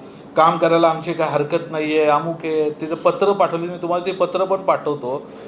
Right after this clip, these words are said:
हे त्यांनी सुरुवात केलेली आहे. आणि तुम्हाला एक सांगतो की आत्ता, आता सन ग्लोरी आहे, त्याचे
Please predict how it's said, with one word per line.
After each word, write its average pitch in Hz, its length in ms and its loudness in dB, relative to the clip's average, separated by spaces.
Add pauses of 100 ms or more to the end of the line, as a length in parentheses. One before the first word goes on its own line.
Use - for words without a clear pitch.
(760)
हे 220 160 2
त्यांनी 226 280 2
सुरुवात 254 340 4
केलेली 202 320 4
आहे. 170 100 4
आणि 175 120 -4
तुम्हाला 202 280 4
एक 226 100 2
सांगतो 185 300 -4
की 185 160 -8
आत्ता, - 460 2 (500)
आता 185 380 2
सन 196 300 2
ग्लोरी 185 320 2
आहे, 190 120 -6 (500)
त्याचे 170 260 -2